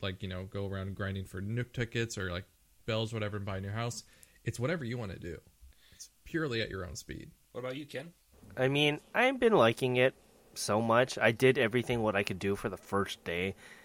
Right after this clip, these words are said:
Speaker 3: to the point that I'm just doing remedial things now just so I could build up a hoard of, um,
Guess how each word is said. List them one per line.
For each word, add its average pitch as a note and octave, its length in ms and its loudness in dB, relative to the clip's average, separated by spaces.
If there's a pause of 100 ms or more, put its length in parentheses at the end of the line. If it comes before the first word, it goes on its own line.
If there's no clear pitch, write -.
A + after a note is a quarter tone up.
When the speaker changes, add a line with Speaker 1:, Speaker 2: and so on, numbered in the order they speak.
(420)
Speaker 3:
to D#3 100 4
the B2+ 100 6
point A#2+ 340 6
that G#2 200 6
I'm A2+ 160 6
just A#2+ 360 -2
doing A2 340 -2
remedial G2+ 580 -2
things A2 500 -4
now A2+ 220 0
just G#2 300 -2
so G#2 180 2 (100)
I G2 180 2
could F#2 280 -8
build G2 240 -2
up G2 160 -4
a F#2 60 -4
hoard F#2 400 -4
of, F2+ 240 -6
um, E2+ 360 -6